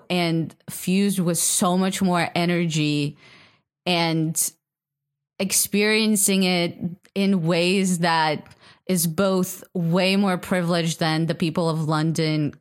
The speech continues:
could have experienced it at the time, yet also from their perspective in some ways was so good. Um, when they were done, I cried.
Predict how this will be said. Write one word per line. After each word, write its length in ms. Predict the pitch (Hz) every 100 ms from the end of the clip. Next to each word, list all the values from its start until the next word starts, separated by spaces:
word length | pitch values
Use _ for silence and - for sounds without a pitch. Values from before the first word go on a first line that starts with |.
| -
could 220 | 185 165
have 100 | 151
experienced 600 | 156 - 160 160 165 -
it 100 | 156
at 220 | 151 156
the 80 | 151
time, 460 | - 151 156 156 151 - - -
yet 520 | 165 185 190 180 -
also 460 | 190 196 196 202 180
from 480 | - 185 170 175 165
their 220 | 170 165
perspective 680 | 165 151 - 156 - 170
in 100 | 160
some 300 | 165 - 151
ways 560 | 147 147 147 151 147 - - - -
was 240 | 175 170 165
so 500 | - - - 185 185
good. 560 | 165 160 151 147 147 - -
Um, 640 | 160 156 151 147 143 151 - - _ _ -
when 220 | 180 185
they 160 | 196 202
were 180 | 196
done, 520 | 190 175 170 170 170 -
I 220 | 156 156
cried. 580 | 151 - 185 185 196 226